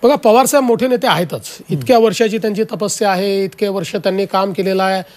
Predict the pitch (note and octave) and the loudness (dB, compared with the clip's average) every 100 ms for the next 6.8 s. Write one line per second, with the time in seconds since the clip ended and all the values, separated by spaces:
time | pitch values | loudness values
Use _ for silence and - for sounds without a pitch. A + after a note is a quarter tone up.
0 | - - D#3 E3 F#3+ - G3 F#3+ F3+ - | -20 -8 0 2 2 0 -2 0 -2 0
1 | G3+ G3+ F#3+ F#3 F#3 F#3+ F3+ - - _ | -2 0 -2 0 2 0 -4 -10 -20 _
2 | - F3+ G3 - G3 - F#3+ - G3+ G3 | -2 -2 -2 -4 -4 -2 -2 -2 0 0
3 | - F#3 F#3+ F#3+ F#3+ F#3+ F3+ - F#3+ G3 | 0 -2 2 2 2 0 -4 -4 -2 0
4 | F#3+ F#3 G#3+ F3+ - F#3+ F#3+ F#3 E3 F#3 | 0 0 0 -4 -4 -2 0 -2 -2 -2
5 | F#3 F#3 F3+ - G3+ F#3+ F3+ F3 F#3 F#3+ | 0 0 -2 -4 -2 0 0 -2 -2 -2
6 | F3 G3 G3 G3 F#3+ F#3+ F#3+ F#3+ | -2 0 0 0 0 2 2 0